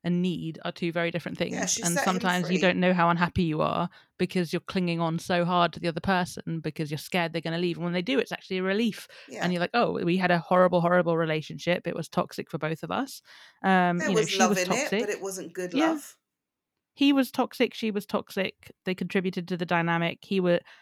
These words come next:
Speaker 1: I think he was worse, but I think, you know, she, she ha-, she was not a saint, and, um, y-, everyone seems to be happier and better <laughs> off
Speaker 2: Yeah.
Speaker 1: now, which is, you know, a shame.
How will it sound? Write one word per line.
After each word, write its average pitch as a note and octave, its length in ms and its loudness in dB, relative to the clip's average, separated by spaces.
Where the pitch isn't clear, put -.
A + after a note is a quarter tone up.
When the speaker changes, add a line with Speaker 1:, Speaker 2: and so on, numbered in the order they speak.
Speaker 1:
I F#3 120 6
think F3+ 160 -4
he D#3 100 -6
was D3+ 180 -6
worse, A3 560 0
but F3+ 260 2
I E3+ 140 -2
think, - 240 -6
you F3+ 140 -2
know, D3+ 160 -4
she, E3 400 0
she F3+ 200 0
ha-, D#3+ 180 -2
she E3 340 -2
was E3 220 -2
not E3 340 0
a F3 100 0
saint, A3 640 -2
and, F#3+ 540 0
um, F#3 360 2
y-, G#3 200 -2
everyone F#3+ 460 4
seems F#3 300 -2
to F3 80 -10
be D#3+ 240 0
happier E3 440 0
and D#3+ 120 0
better - 280 -2
<laughs> E3 60 2
off - 240 -6
Speaker 2:
Yeah. G3 180 2
Speaker 1:
now, E3 180 2
which E3 240 -4
is, F3 260 -6
you F#3 120 -4
know, E3 100 -4
a F3 60 -2
shame. C#4 380 2